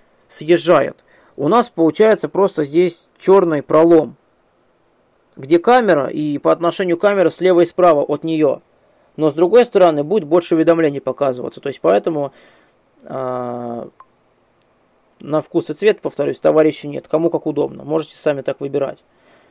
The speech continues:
Вырез в отдельных приложениях. То есть мы можем выбрать, где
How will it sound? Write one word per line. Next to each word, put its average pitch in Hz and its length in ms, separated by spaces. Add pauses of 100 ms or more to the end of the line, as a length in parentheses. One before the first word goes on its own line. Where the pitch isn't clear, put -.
(520)
Вырез 190 320
в 185 40
отдельных 175 420
приложениях. 135 580
То - 80
есть - 120
мы 185 80
можем 180 280
выбрать, 170 340
где 135 380